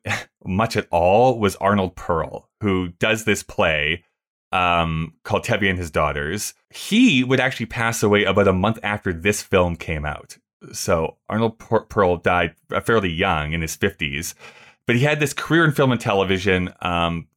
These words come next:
for television, people might know him from Naked City or East Side, West Side.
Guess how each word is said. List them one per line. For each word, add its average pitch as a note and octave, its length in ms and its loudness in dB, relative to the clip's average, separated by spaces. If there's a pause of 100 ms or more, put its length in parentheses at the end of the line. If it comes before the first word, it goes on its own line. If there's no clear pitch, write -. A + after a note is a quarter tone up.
(140)
for A2 100 0
television, D3+ 800 0
people B2 300 0
might A2+ 220 0
know G#2 220 4
him G2+ 180 0
from F2+ 240 0
Naked G2 300 -2
City F#2+ 320 -2
or E2+ 160 0
East F#2 160 -6
Side, E2 240 -2
West F2 220 -2
Side. E2 480 0